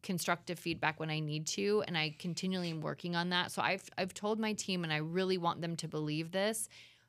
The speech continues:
you will know at all times how I'm feeling about you and your performance. Like, there, it, there will be no question. Um,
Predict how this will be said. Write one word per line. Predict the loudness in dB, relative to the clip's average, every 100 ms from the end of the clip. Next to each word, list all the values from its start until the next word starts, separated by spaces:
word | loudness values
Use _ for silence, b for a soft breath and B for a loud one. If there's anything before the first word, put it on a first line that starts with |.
| B 0
you | 2 4
will | 4
know | 4 4 4
at | 4 4
all | 2 4 2
times | 2 2 2 0
how | 0 0
I'm | 0
feeling | -2 -2 0 -2 0
about | 4 4 2
you | -2 0 0
and | 0
your | -4
performance. | -6 -8 -8 -8 -8 -6
Like, | -4 -2
there, | 4 6 4
it, | 2 2 2 0 0
there | 2 4
will | 4 2
be | 2
no | 0 -2
question. | -4 -6 -6 -8 -8 -6 -6 -8 _ _ _ _ -12 -4
Um, | 2 4 2 -2